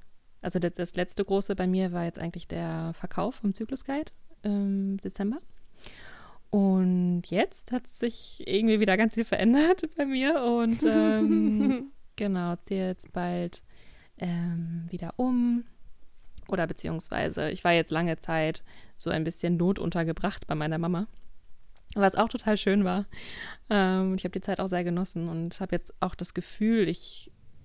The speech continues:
Speaker 1: ja, entwickle mich jetzt nochmal irgendwie neu, weil es jetzt nochmal wieder so, so eine Abnabelung ist irgendwie. Und ja, genau, fange jetzt bald eine kleine Ausbildung an und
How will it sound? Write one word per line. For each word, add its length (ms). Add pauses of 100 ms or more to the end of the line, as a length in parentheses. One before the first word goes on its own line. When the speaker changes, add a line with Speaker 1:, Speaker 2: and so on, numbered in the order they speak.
Speaker 1:
ja, 180
entwickle 380
mich 160
jetzt 160
nochmal 240
irgendwie 320
neu, 500 (400)
weil 120
es 100
jetzt 120
nochmal 240
wieder 180
so, 140
so 100
eine 140
Abnabelung 600
ist 180
irgendwie. 400 (1200)
Und 960 (420)
ja, 380
genau, 240
fange 220
jetzt 160
bald 500 (440)
eine 160
kleine 260
Ausbildung 420
an 420
und 500